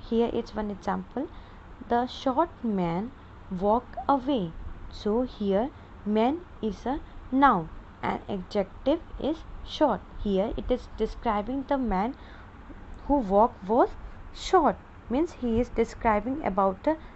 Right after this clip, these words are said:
noun. So short is an adjective. Now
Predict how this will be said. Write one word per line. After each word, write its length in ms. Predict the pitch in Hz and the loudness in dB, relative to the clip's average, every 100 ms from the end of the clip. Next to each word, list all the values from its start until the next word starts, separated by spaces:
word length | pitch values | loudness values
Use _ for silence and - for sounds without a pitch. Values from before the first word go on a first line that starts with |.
| - | -6
noun. 400 | 254 285 277 175 - - - - - | 4 6 6 4 -4 -16 -18 -18 0
So 260 | 226 285 - - - - - | 2 2 -2 -12 -16 -16 -16
short 320 | - 240 262 - - | -2 0 0 -2 -6
is 200 | 190 233 | -4 -2
an 140 | 302 - - | -4 -4 -10
adjective. 580 | 254 - 320 - - 180 - - - - - - - - - - | -10 0 0 0 -2 -2 -4 -16 -16 -16 -10 -10 -10 -12 -12 -2
Now 360 | 196 170 226 | 2 2 0